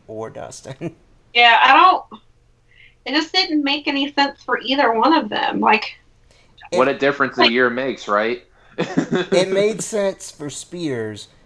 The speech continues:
Speaker 1: because he's trying to elevate himself. And
Speaker 2: Right,
Speaker 1: you beat,
Speaker 2: and that's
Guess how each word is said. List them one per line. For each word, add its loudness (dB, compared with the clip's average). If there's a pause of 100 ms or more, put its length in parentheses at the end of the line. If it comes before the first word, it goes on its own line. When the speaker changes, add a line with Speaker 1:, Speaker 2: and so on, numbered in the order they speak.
(140)
Speaker 1:
because -8
he's -10
trying -6
to -6
elevate -4
himself. -16 (260)
And 0
Speaker 2:
Right, 6
Speaker 1:
you -8
beat, 0
Speaker 2:
and 2
that's 2